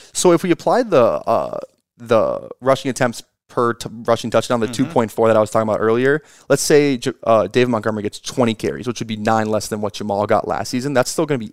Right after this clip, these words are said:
Speaker 1: eight rushing touchdowns from inside the five if you do the
Speaker 2: Yeah,
Speaker 1: math.
Speaker 2: but he's one point nine attempts per touchdown
Speaker 1: Exactly,
Speaker 2: with the
Speaker 1: so it
Speaker 2: Bears,
Speaker 1: might
Speaker 2: so it'd
Speaker 1: be even higher.
Speaker 2: higher. It might,
Speaker 1: Yep.
Speaker 2: that might be ten touchdowns.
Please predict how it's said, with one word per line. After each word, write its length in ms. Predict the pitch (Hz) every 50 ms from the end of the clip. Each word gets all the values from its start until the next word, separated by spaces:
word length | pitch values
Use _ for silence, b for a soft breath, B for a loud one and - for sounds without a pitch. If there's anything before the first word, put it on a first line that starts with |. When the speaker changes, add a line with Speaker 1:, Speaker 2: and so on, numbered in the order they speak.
| _ _
Speaker 1:
eight 160 | 117 120 120
rushing 300 | 110 117 107 - - 110
touchdowns 420 | - 101 - - - 101 101 104 -
from 100 | 113 104
inside 220 | 104 101 110 95
the 80 | - -
five 220 | - - - -
if 140 | 101 - -
you 40 | -
do 80 | -
the 60 | -
Speaker 2:
Yeah, 80 | 175 160
Speaker 1:
math. 80 | - 92
Speaker 2:
but 80 | -
he's 120 | 214 196 -
one 140 | 175 165
point 220 | 143 - 156 139 123
nine 220 | 123 165 233 254
attempts 360 | 254 - - 123 107 104 -
per 140 | - - 123
touchdown 360 | 104 - 98 92 - - 120
Speaker 1:
Exactly, 300 | 117 113 131 151 170 131
Speaker 2:
with 60 | 117 101
the 60 | -
Speaker 1:
so 80 | 135
it 40 | -
Speaker 2:
Bears, 260 | 151 196 196 127 120
Speaker 1:
might 60 | 135 143
Speaker 2:
so 40 |
it'd 80 | 143 139
Speaker 1:
be 60 | 147 135
even 180 | 123 117 117 110
higher. 200 | 123 147 160 180
Speaker 2:
higher. 220 | 240 208 - 104
It 60 | 98 113
might, 100 | 135 -
Speaker 1:
Yep. 100 | 123 147
Speaker 2:
that 120 | 156 165
might 140 | 151 143 -
be 80 | 143
ten 380 | 123 - - 202 226 226 220 208
touchdowns. 680 | - - 110 107 - - 127 101 98 98 104 127 -